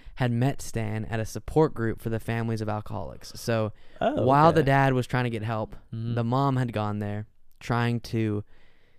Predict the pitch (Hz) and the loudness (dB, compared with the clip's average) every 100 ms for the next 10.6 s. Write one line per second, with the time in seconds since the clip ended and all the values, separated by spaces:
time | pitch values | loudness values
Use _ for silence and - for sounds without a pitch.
0 | _ 131 143 127 120 117 113 120 107 - | _ 4 4 6 4 4 2 -2 -4 -4
1 | 107 107 104 104 98 101 92 - 101 - | -4 -2 -2 -4 -6 -6 -8 -10 -12 -6
2 | 120 113 67 58 - 120 127 117 117 120 | -6 -6 -10 -12 -8 -4 -2 -4 -2 -2
3 | 107 131 165 180 135 120 117 110 101 80 | 2 4 4 2 0 0 2 0 -2 -8
4 | 65 - - - - 113 - 117 123 107 | -10 -12 -18 -10 -4 -4 -4 -2 -2 0
5 | 104 87 80 - - - - 117 110 117 | -2 -4 -6 -14 -18 -4 -2 0 2 2
6 | 107 - - - - - 87 67 71 69 | 0 -4 -14 -20 -18 -14 -8 -4 -4 -4
7 | 101 107 - 127 127 139 127 - - - | -4 -4 -8 -4 4 4 4 -2 -14 -16
8 | - - - - - - - - - - | -18 -20 -18 -14 -12 -10 -12 -12 -14 -16
9 | - 120 110 135 196 220 - - - 202 | -14 -4 2 8 8 6 0 -6 2 6
10 | 175 123 110 104 107 - | 6 4 0 -4 -6 -8